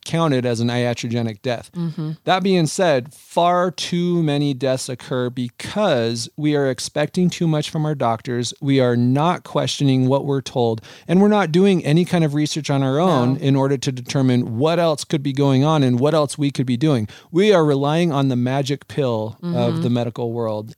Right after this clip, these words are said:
Speaker 1: and it is not actually that magical.
Speaker 2: But that magic pill is very appealing.
Speaker 1: It sure
Speaker 2: It's
Speaker 1: is.
Speaker 2: so, it's so easy to just take a pill and have all of your problems go away. So, um, so we definitely have this issue. And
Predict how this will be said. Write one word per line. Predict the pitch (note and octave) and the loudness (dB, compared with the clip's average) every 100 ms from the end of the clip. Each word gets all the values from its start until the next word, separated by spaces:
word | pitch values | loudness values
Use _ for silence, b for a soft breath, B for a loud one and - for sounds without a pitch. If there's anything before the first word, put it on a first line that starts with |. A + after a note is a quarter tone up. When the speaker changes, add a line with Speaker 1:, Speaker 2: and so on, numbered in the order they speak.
| - | -10
Speaker 1:
and | A#2+ A#2 | -8 -6
it | - A#2+ | -6 -6
is | A#2 A2+ E3 | -6 -8 -10
not | B2+ A2 A2 - | -10 -10 -12 -12
actually | G2+ G2+ - - | -14 -10 -10 -6
that | D#3 D#3+ | -6 -2
magical. | E3 A3 F3 B2 G#2+ - - | -2 0 -2 -4 -8 -12 -6
Speaker 2:
But | F#3+ F3+ | -4 -2
that | F3+ | -2
magic | F3 E3 E3+ | 0 -4 -6
pill | - D#3 | -8 -6
is | D#3 D#3 | -4 -4
very | C3+ C#3 | -4 -4
appealing. | C#3 - C#3+ C#3 C#3 _ _ _ | -6 -6 -6 -6 -8 _ _ _
Speaker 1:
It | B2+ - | -20 -12
sure | - F3+ | -4 -4
Speaker 2:
It's | - | -2
Speaker 1:
is. | - D#3+ | -4 0
Speaker 2:
so, | F#3 E3 | 0 2
it's | F3+ - | -2 -6
so | - - F#3 E3+ E3 E3+ F#3 | -6 0 2 4 2 0 -2
easy | E3+ D#3 D#3+ D3 C#3 | -4 -4 -2 -4 -4
to | - E3 | -4 -2
just | E3 - | -2 -2
take | - F#3+ B3+ | 0 0 0
a | |
pill | - G#3 F#3+ F3+ F3 - | 0 2 4 4 2 -2
and | E3 E3+ | -4 -2
have | D#3+ D#3 - | -2 -4 -4
all | E3+ D#3+ E3 | 2 2 2
of | E3+ | 0
your | F3+ | -4
problems | - C#3 C#3+ C#3+ | -4 -4 -4 -8
go | - C3 | -8 -6
away. | C3 - - - B B B B B | -4 -4 -4 -8 B B B B B
So, | - - A#3+ A#3 A3+ | -12 -2 2 2 2
um, | A3+ A3 G#3+ G#3+ F#3+ _ _ _ _ _ - | 0 -2 -2 -4 -6 _ _ _ _ _ -12
so | - A#3+ | -2 2
we | B3 | 2
definitely | C4+ B3 B3 | 0 0 -2
have | G3+ F#3+ F3 | 0 0 0
this | D#3+ D#3 D#3 - - - | 0 0 -2 -4 -10 -4
issue. | E3+ E3+ - | -4 -2 -2
And | F#3+ | -4